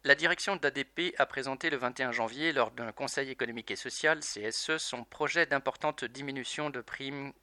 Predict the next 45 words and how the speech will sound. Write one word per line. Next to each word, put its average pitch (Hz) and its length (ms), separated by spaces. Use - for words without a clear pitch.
s'accompagnant 147 680
de 127 140
menaces 135 460
de 120 80
licenciement 117 600
pour - 220
ceux 123 140
qui - 120
les 104 100
refuseraient. - 600
Dès 143 120
le 151 120
début 156 260
de 151 80
la 131 80
pandémie, 135 480
la 131 140
direction 127 480
a 127 40
utilisé 127 520
l'argument 131 420
de 123 80
la 113 140
baisse 131 180
du 120 140
trafic - 400
aérien 127 400
pour 117 200
attaquer 110 340
les 101 100
salariés. 104 520
Mais 147 160
le 151 80
P 156 140
D 160 140
G 180 160
faisait 135 340
lui-même 147 400
la 131 100
démonstration 123 720
que 120 160
ce - 120
n'était 123 340
qu'un 131 200
prétexte, - 540